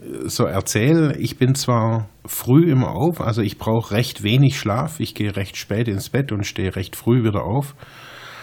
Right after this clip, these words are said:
Aber ich bin jetzt nicht der, der dann auch um sieben Uhr dann schon hier bei mir im Büro steht. Da, das,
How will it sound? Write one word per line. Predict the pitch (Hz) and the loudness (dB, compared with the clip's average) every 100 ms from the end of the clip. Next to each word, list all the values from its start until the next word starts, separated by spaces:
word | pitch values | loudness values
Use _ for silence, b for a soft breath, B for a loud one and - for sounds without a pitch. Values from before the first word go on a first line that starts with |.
| B B - | B B -2
Aber | 104 127 143 139 85 | 2 6 6 6 4
ich | 110 | 2
bin | 127 | 4
jetzt | 127 120 | 4 4
nicht | 135 139 | 2 4
der, | 120 131 | 4 4
der | 143 127 | 4 2
dann | 120 120 | 2 2
auch | - 117 | 0 2
um | 127 | 4
sieben | 110 123 147 139 | 4 4 4 4
Uhr | 127 143 | 4 4
dann | 139 127 | 4 2
schon | - 123 | 2 2
hier | 123 127 | 4 2
bei | 120 | 4
mir | 120 120 | 4 6
im | 127 | 4
Büro | 156 160 92 | 4 2 2
steht. | 82 - 78 78 - - 92 | -2 -4 -4 -6 -10 -10 -6
Da, | 92 113 87 | -4 -4 -4
das, | 85 117 - - - - - - | -6 -8 -8 -8 -8 -8 -10 -14